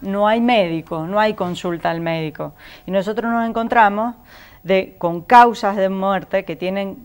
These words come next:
que ver justamente con toda una tafonomía de una enfermedad que puede tener su origen cardiovascular,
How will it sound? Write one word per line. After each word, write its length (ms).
que 100
ver 240
justamente 1000
con 320
toda 500
una 300
tafonomía 760
de 80
una 140
enfermedad 680
que 100
puede 220
tener 360
su 120
origen 500
cardiovascular, 840